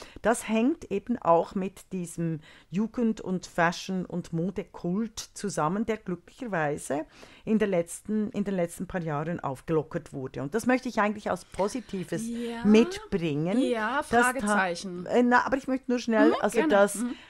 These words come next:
Speaker 1: äh, ich find schon, ich find schon, diese Vielfalt und diese Farbenfroheit. Und ich finde vor allem auch,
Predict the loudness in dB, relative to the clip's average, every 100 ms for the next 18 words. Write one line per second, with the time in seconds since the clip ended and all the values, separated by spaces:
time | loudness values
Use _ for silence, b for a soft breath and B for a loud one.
0 | B 4 4 4 0 -6 -2 -2 0 4
1 | 6 8 6 4 2 -10 -12 -6 -4 -2
2 | 2 4 4 0 -4 -6 -6 -10 -10 -2
3 | 0 0 0 0 0 -4 -6 -6 -6 -6
4 | -4 0 2 4 2 -2 -4 -6 -4 -2
5 | -2 -2 -2 -2 B B B -6 -4 -2
6 | -2 0 0 2 2 0 0 2 4 2
7 | 0